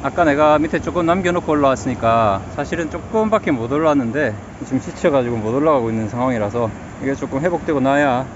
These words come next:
올라갈 수 있을 것 같습니다. 와, 이거, 와, 몸이 막 이렇게 떨리긴 처음이네. 아, 결국 계단, 계단이 있는 곳까지 올라왔어요. 지금 컨디션상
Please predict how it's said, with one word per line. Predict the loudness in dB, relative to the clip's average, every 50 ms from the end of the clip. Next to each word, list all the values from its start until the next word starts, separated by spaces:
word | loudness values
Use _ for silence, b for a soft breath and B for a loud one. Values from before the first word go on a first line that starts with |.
| -16 -16 -14 -10
올라갈 | -6 -4 -2 -2 -2 -2
수 | -4 -6
있을 | -10 -10 -10 -8
것 | -8
같습니다. | -8 -8 -8 -8 -8 -8 -8 -10 -14 -16 -16 -18 -18 -18 -18 -16 -10
와, | -4 -2 -2 0 0 0 -2 -4 -4 -6
이거, | -6 -6 -8 -8 -12 -16 -20 -20 -20 -20 -16 -10 -6
와, | -2 -2 0 0
몸이 | 0 2 2 2 4
막 | 4 2 2
이렇게 | 0 -2 -2 -4
떨리긴 | -4 -2 -2 -2 -4 -6
처음이네. | -4 -4 -4 -4 -4 -6 -8 -10 -14 -14 -10 -4
아, | -2 0 0 0 0 -2 -6 B B B B B -14 -16 -14 -14 -14 -14 -14 -14 -14 -14 -14 -14 -14 -14 -14 -14 -14 -16 -12 -8 -6
결국 | -4 -4 -4 -4
계단, | -2 -2 0 2 2 2 2 0 -2 -6 -6 -6
계단이 | -4 0 0 0 0
있는 | 0 -2 -2
곳까지 | -4 -4 -4 -4 -4 -2
올라왔어요. | -2 -2 -2 -2 -2 -4 -4 -6 -6 -6 -6 -8 -12 -16 -16 -16
지금 | -12 -10 -10 -6
컨디션상 | -4 -4 -2 -2 -2 -2 -2 0 -2 -2 -2